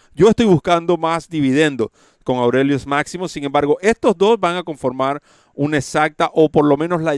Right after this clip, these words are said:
la, las bases de mis jugadas exóticas, By My Standard y Aurelius Maximus. Y voy a cerrar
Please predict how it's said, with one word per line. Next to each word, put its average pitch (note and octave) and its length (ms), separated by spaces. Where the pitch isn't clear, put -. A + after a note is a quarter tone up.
la, B2+ 340
las A#2 320
bases E3+ 380
de B2+ 100
mis A#2+ 280
jugadas B2+ 480
exóticas, B2+ 760
By B2 240
My B2 100
Standard A#2+ 500
y A2+ 40
Aurelius A2+ 480
Maximus. A2+ 520
Y C#4+ 200
voy B3 200
a A#3+ 60
cerrar B2 460